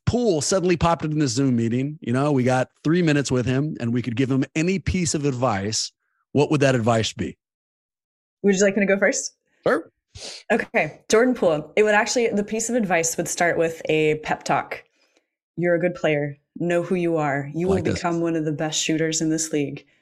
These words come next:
Speaker 2: Feel really proud of, you know, having your best scoring average this season.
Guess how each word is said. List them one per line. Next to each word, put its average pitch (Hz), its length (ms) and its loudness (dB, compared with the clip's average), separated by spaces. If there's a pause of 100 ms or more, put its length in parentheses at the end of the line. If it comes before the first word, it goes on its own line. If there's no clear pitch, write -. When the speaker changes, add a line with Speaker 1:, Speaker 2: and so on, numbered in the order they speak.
(120)
Speaker 2:
Feel 185 240 0
really 190 380 0
proud 165 500 -4
of, 147 240 -6
you 151 100 -2
know, 143 100 -2
having 170 300 -2
your 156 120 0
best 151 240 -2
scoring 147 380 -2
average 135 500 -4
this 143 180 -2
season. 123 360 -4